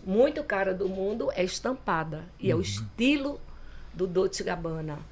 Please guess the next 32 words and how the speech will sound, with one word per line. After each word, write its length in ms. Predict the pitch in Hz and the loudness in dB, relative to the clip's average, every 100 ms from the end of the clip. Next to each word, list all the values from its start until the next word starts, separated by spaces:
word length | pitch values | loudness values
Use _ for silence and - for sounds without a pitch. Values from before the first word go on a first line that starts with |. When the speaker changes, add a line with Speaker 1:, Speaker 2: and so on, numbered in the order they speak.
| - - - - | -16 -18 -12 -8
Speaker 1:
Então, 240 | 196 226 | 0 4
hoje, 560 | 202 214 285 254 185 190 | 8 8 8 6 4 2
a 100 | 202 | 0
mulher 320 | 214 214 220 226 | 0 2 2 2
tá 140 | 285 | 0
nessa 360 | 269 285 294 254 | 4 2 2 -2
vibe. 580 | 170 170 160 156 - - - - - | -2 -2 -2 -6 -8 -10 -10 -8 -6
Speaker 2:
Uhum. 60 | 127 | -2
Speaker 1:
Cada 300 | 226 208 196 | 0 2 2
um 240 | 208 254 | 2 0
tem 220 | 240 208 | 2 2
o 60 | 202 | 2
seu 360 | - 220 254 - | 2 4 4 2
estilo, 580 | 233 - - 165 160 170 | -4 -4 -2 -2 -2 2
mais 240 | 214 226 | 2 2
importante 720 | 240 165 - 196 190 190 - | -2 -4 -2 0 0 -2 -6
do 100 | - | -8
que 140 | 196 202 | -6 -2
qualquer 300 | 190 226 269 | -2 -4 -8
coisa. 360 | - 165 - - - - | -8 -8 -8 -12 -10 0
Speaker 2:
Eu 120 | 180 | 4
vejo 280 | 165 220 196 | 8 8 8
uma 80 | 170 | 6
coisa 340 | - 139 123 | 4 2 4
en-, 380 | 123 123 131 - | 2 0 -2 -4
entre 160 | 110 117 | -2 -2
as 60 | |
mulheres, 440 | 117 104 139 127 113 | 0 0 0 -2 -4
que 100 | 131 | -6
é, 20 | |
por 160 | 117 143 | -4 -4
exemplo, 260 | 117 151 | -4 -6